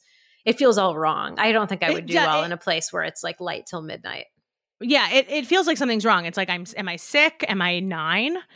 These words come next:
Speaker 2: and someone's <laughs> making me go to bed? Am I
Speaker 1: Right.
Speaker 2: like, eh, I, I think too, something that someone said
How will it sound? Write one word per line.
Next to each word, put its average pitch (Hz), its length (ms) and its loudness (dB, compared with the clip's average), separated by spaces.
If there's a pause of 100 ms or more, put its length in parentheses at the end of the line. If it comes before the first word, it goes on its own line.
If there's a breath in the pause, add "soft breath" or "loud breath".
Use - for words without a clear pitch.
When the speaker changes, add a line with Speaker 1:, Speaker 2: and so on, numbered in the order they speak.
(200 loud breath)
Speaker 2:
and 208 120 0
someone's 226 280 2
<laughs> - 20 0
making 220 260 2
me 202 80 0
go 196 120 4
to 175 80 -2
bed? 269 340 4
Am 202 200 2
I 175 200 0
Speaker 1:
Right. 214 200 4
Speaker 2:
like, - 320 -6 (440 loud breath)
eh, 233 220 2 (260)
I, 233 160 0 (420)
I 277 360 2
think 311 560 -6 (320)
too, 262 320 4
something 233 340 -2
that 190 140 -4
someone 190 320 -4
said 185 240 -6